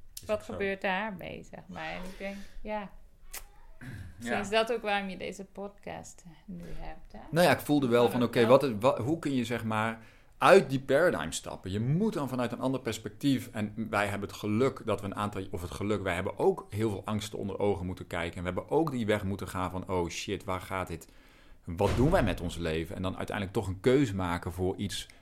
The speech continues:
Speaker 1: totaal onbekends en spannend. Ehm,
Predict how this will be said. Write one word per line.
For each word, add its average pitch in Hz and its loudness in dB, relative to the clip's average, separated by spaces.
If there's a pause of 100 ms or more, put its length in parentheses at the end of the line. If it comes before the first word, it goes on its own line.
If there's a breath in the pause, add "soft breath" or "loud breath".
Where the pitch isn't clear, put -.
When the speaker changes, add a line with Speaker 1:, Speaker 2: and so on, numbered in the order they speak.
Speaker 1:
totaal 107 4
onbekends 101 0
en 90 -2
spannend. - -2 (840 loud breath)
Ehm, 95 4